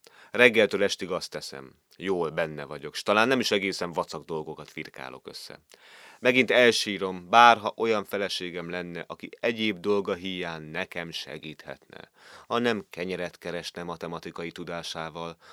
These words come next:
hanem gépelni a diktálásomat. Ha így lenne, akkor most regényt kezdenék, az alatt a cím alatt, hogy Fekete Pál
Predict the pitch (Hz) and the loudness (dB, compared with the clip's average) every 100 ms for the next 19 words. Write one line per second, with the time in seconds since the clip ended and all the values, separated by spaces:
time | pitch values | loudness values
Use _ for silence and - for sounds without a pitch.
0 | - - 135 151 160 147 92 - 82 85 | -18 -12 -8 -8 -6 -4 -4 -6 -10 -8
1 | 101 107 117 - 76 67 64 - 67 64 | -8 -6 -8 -10 -12 -12 -12 -14 -16 -20
2 | 57 _ _ _ 90 - 135 120 104 92 | -20 _ _ _ -8 -4 -2 0 0 0
3 | 82 - - - 110 - - 90 82 - | -8 -10 -20 -4 -2 -2 -2 -4 -6 -12
4 | - 104 110 110 92 92 82 82 80 76 | 0 2 4 2 -2 -6 -6 -8 -8 -8
5 | - - - - 120 117 107 95 87 - | -12 -20 -20 0 2 6 4 2 -4 -4
6 | 113 107 95 90 - 78 73 - _ _ | -2 -2 -2 -4 -6 -12 -12 -16 _ _
7 | _ - 127 135 117 87 - 104 107 98 | _ 2 4 4 0 -2 0 4 6 4
8 | 82 | 0